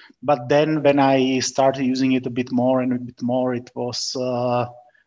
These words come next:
really do-it-yourself approach with, uh,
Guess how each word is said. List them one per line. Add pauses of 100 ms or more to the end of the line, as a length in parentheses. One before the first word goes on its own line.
(140)
really (320)
do-it-yourself
approach
with,
uh,